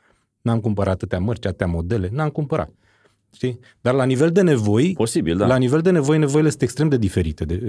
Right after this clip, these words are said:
Speaker 1: uh, pentru fiecare. De asta pe mine mă distrează de fiecare dată, ca jurnalist auto, primești întrebări. Iar cele mai multe întrebări care vin în social media sunt cam așa: "Meșter,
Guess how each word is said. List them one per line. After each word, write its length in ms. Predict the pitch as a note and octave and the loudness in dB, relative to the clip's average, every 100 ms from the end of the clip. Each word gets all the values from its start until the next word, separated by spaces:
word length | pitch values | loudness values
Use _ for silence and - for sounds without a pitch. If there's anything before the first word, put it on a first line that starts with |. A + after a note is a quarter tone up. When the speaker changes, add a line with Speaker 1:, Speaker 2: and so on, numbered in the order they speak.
| F#2 F2 F2+ | -2 -2 -2
Speaker 1:
uh, 60 | E2 | -4
pentru 240 | F2+ F2+ | -4 -4
fiecare. 560 | - A2 G2+ G2 A2 C#3+ - - - - | -2 -2 0 0 0 -2 -8 -20 -16 -2
De 100 | D#3 | 0
asta 340 | D#3+ E3+ D3+ | 2 2 2
pe 120 | B2 | 0
mine 120 | C#3+ D3+ | 0 0
mă 120 | C#3+ | -2
distrează 380 | B2 C3 C#3+ B2+ | -4 -2 -2 -2
de 80 | |
fiecare 380 | A#2+ - C#3 A#2+ | -2 -2 -2 -2
dată, 260 | B2 C3 B2 _ _ | -2 -2 -6 _ _
ca 160 | G#3 | -2
jurnalist 440 | F3+ C#3 C3+ B2+ B2 | 0 0 0 -2 -2
auto, 380 | A2+ C3+ C#3 C3+ | -2 -2 -2 -4
primești 540 | - - C#3 A#2+ - | -6 -4 -2 -2 -4
întrebări. 500 | A#2+ C#3+ A2 D#2+ - _ _ _ - | -4 -2 -2 -6 -10 _ _ _ -6
Iar 120 | A#2 | -4
cele 180 | - D#3 | -2 0
mai 120 | B2 | 0
multe 220 | B2 A#2 | 0 -2
întrebări 540 | F#2+ F#2 F2 C3+ D3 - | -2 -4 -4 -4 -4 -8
care 180 | G2+ F#2+ | -6 -4
vin 200 | G#2+ G#2 | -2 -4
în 60 | |
social 340 | E2 F2+ - F2 | -4 -6 -4 -4
media 380 | A#2+ A#2 A2+ G#2 - _ | -2 -2 -2 -4 -14 _
sunt 280 | - A2 G2+ | -4 -2 -2
cam 200 | G#2 G#2+ | -2 0
așa: 300 | A2 - - _ _ _ | -2 -4 -8 _ _ _
"Meșter, 460 | - D#3+ - C#3 C3+ | -4 -2 0 -2 -2